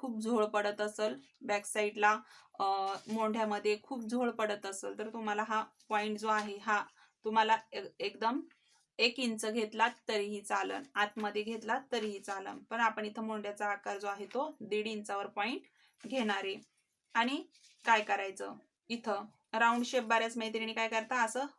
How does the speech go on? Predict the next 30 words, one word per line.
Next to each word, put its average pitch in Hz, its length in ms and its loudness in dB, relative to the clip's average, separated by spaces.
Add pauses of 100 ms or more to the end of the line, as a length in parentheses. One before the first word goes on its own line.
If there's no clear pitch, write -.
वरतून 214 440 2
हा 233 160 0
मोंढ्याचा 208 520 0 (400)
आकार 202 360 4
देतात, 185 320 -6
त्याच्यामुळं 226 460 -2
काय 233 240 4
होतं, 233 400 -4
मोंढ्यामध्ये 208 560 -4
जास्त 190 340 -4 (420)
झोळ 208 360 2
आणि 190 200 -8
चुन्या 214 380 -4 (560)
पडत्या. 190 420 4 (340)
मग 220 120 -6 (160)
त्याच्यासाठी 247 460 -2
काय 240 200 0
करायचं, 233 500 -2 (340)
आपला 233 300 0
जो 247 100 0
मुंढ्या, 226 480 0
आपण 214 320 -4
जो 233 100 -4
हा 226 160 -2
मुंढ्याचा 220 480 -2
आकार 226 280 -2
घेतलेला 208 440 2
आहे, 208 160 2
मुंढा 202 300 -2
उंची, 208 420 -4